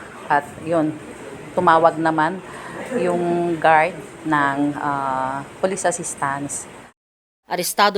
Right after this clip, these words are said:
Speaker 2: rito ang bentikwatro anyos na lalaking sospek at nakuha sa kanya ang isang baril. Nang siyasatin, napag-alamang isa lang pala itong replika.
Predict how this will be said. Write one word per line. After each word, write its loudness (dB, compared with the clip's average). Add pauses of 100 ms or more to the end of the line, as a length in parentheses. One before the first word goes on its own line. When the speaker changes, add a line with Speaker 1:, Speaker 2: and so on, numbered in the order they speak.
Speaker 2:
rito 0
ang -2
bentikwatro 0
anyos 0
na 4
lalaking 2
sospek 2 (240)
at 6 (160)
nakuha 2
sa 0
kanya -2
ang -8
isang -2
baril. 2 (440)
Nang -6
siyasatin, 0 (240)
napag-alamang -2
isa -4
lang -4
pala -2
itong 0 (160)
replika. 0